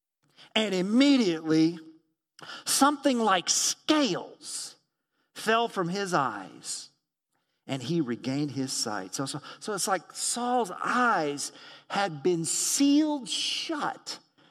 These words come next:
like by scales. It's a word that, uh, can also describe the, the coat of an onion or the shell of an egg. Uh, Ananias laid hands on Saul, and this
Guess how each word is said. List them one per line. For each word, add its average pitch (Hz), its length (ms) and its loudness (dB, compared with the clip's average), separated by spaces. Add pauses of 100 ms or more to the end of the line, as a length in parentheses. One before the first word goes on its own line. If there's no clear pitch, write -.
(320)
like 196 240 -2
by 185 200 2
scales. - 1080 0
It's - 300 -12 (540)
a 190 120 -2
word 226 380 0
that, 190 160 -2 (420)
uh, 170 300 -4 (120)
can 208 160 -2
also 247 300 0
describe 190 560 -2
the, 151 180 0
the 143 120 -4
coat - 480 -4
of 160 200 -2
an 147 220 -2
onion 254 640 -2 (340)
or 180 180 0
the 143 140 -2
shell 254 600 0
of 160 160 -4
an 143 160 -2 (120)
egg. 247 500 0 (480)
Uh, 214 160 -4 (140)
Ananias 262 640 2
laid 226 240 0
hands 254 720 -2
on 175 260 -4
Saul, 254 680 0
and 196 220 -4
this 190 300 -4